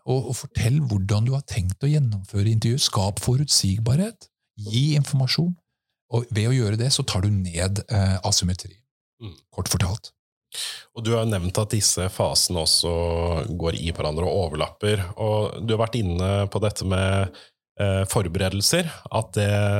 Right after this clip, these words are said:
Speaker 2: det er viktig, og, eh, du nevnte du skulle komme til, eh, bak til mentale forberedelser, men hvis du sier noe om mentale forberedelser og eventuelt, eh,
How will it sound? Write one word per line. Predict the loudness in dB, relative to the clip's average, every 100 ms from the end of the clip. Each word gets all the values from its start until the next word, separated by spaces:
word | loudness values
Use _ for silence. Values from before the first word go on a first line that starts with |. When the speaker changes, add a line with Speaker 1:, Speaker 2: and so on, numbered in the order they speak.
| 0 0 -2
Speaker 2:
det | 0
er | 2 0
viktig, | -2 -2 -2 -2 -6
og, | -4 -2 -2 -4 -12 -20 _ _
eh, | -2 0 2 2 2 2 2 0 0
du | -2 0 2
nevnte | 0 0 -2
du |
skulle | 0 0
komme | 0 0 0
til, | -2 0 0 0 0
eh, | 0 0 0
bak | -2 -2
til | 0 0
mentale | 0 0 0 0 0
forberedelser, | 0 -2 0 -2 0 0 0 2
men | 0
hvis | 0
du | 0
sier | 0 0
noe | 0
om | 0
mentale | -2 -2 0 0
forberedelser | -2 -2 -2 -2 0 0 2 0
og | -2 -2 0
eventuelt, | 0 0 0 0 -4 -4
eh, | 0 0